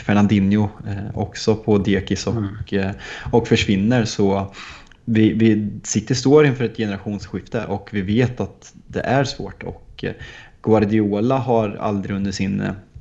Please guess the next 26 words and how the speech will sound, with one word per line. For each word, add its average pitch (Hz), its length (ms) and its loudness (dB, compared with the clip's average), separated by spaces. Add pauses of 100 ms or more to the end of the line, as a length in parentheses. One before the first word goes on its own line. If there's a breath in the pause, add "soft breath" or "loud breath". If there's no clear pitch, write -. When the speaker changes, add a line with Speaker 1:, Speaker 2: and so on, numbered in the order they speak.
(540)
Speaker 1:
tränarkarriär 107 720 2
bevisat 104 580 -2
att 101 100 -6
han 101 160 -4
kan 101 320 -4
klara 107 260 0
av 147 420 4
ett 113 100 -4
sånt 101 180 -8
här 98 220 -6
generationsskifte. 104 1000 -2
Och 104 100 2
det 110 60 0
kanske 110 340 0
var 135 280 6
det 104 180 0
som 101 340 -6 (460 loud breath)
Sir 110 220 4
Alex 113 480 0
var, 107 340 -4 (160)
var, 101 200 -2
var 113 80 0
bäst 151 360 0 (200)
på, 101 120 -4
att 101 80 -8
han, 98 340 -6